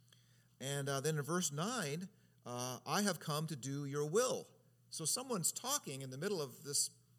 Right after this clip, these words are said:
passage we're looking at, and they are saying, "I've come, uh, give me a body,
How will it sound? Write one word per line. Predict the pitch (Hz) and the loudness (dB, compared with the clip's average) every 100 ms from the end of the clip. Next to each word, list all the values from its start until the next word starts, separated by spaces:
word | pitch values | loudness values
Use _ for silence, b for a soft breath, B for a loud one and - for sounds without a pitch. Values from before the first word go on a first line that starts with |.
| _ | _
passage | - 104 - 98 | -10 -4 -4 -4
we're | 107 | -10
looking | 101 101 92 | -10 -10 -10
at, | 123 143 B B B B | -10 -12 B B B B
and | 120 123 | -8 -6
they | 120 135 | -4 -4
are | 131 | -4
saying, | - - 120 117 123 - | -4 -4 -2 -2 -6 -6
"I've | 120 127 - | -6 -6 -6
come, | 147 156 190 208 B B B | -2 -2 -2 -4 B B B
uh, | 120 117 - - - - - | -8 -8 -8 -14 -20 -20 -10
give | 151 180 | -4 -2
me | 185 170 | -2 -2
a | - | -2
body, | 123 117 117 139 143 | -2 -2 -2 -4 -6